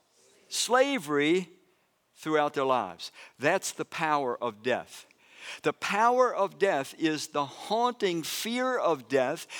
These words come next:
that holds human beings in slavery. They don't know we're,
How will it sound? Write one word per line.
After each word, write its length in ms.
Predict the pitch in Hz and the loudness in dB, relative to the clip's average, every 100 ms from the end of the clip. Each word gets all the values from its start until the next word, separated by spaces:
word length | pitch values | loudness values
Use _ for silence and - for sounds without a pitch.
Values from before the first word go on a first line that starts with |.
| - | -6
that 160 | 156 143 | 0 0
holds 440 | - 214 254 214 | 2 0 0 -2
human 400 | 226 226 208 202 | -4 -2 -2 -2
beings 440 | 165 170 165 165 170 | 0 0 0 -2 -2
in 140 | 156 | -2
slavery. 720 | - - 190 233 254 196 156 | -2 0 2 2 0 -2 0
They 80 | 160 | 0
don't 160 | 226 214 | 0 0
know 160 | 226 | 0
we're, 160 | 240 | 0